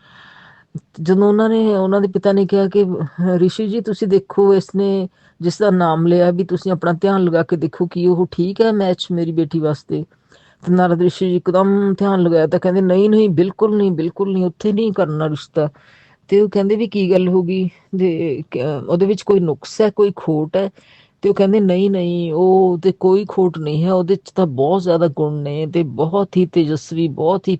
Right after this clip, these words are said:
ਪਿਆਰਾ ਰਾਜ-, ਰਾਜਕੁਮਾਰ ਹੈ, ਹੈ ਵੈਸੇ ਤਾਂ ਉਹ, ਪਰ ਉਹਨਾਂ ਦਾ ਕਿਸਮਤ ਨੇ ਇਸ ਤਰ੍ਹਾਂ ਹੋਇਆ ਵੀ ਉਹਨਾਂ ਨਾਲ ਸਾਰਾ ਰਾਜ ਭਾਗ ਖੁੱਸ ਗਿਆ ਤੇ ਹੁਣ ਬੜੇ ਗਰੀਬੀ ਦੇ ਵਿੱਚ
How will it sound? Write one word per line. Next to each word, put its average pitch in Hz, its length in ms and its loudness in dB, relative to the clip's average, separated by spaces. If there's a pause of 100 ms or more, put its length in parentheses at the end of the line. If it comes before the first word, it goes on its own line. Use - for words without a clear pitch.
ਪਿਆਰਾ 156 500 2
ਰਾਜ-, 151 720 -4
ਰਾਜਕੁਮਾਰ 165 580 0
ਹੈ, 135 280 -4 (160)
ਹੈ 156 200 2
ਵੈਸੇ 160 220 0
ਤਾਂ 151 220 -4
ਉਹ, 190 220 -2 (380)
ਪਰ 180 180 2
ਉਹਨਾਂ 180 260 2
ਦਾ 190 340 2
ਕਿਸਮਤ 185 400 -4
ਨੇ 170 140 -2
ਇਸ 160 80 0
ਤਰ੍ਹਾਂ 165 240 -4
ਹੋਇਆ 139 260 0
ਵੀ 147 300 -4
ਉਹਨਾਂ 160 260 -4
ਨਾਲ 156 140 -2
ਸਾਰਾ 165 280 -2
ਰਾਜ 151 260 0
ਭਾਗ 175 200 0
ਖੁੱਸ - 260 -6
ਗਿਆ 175 220 2
ਤੇ 165 160 -8
ਹੁਣ 170 180 0
ਬੜੇ 165 240 0
ਗਰੀਬੀ 160 420 0
ਦੇ 180 100 2
ਵਿੱਚ 170 240 -10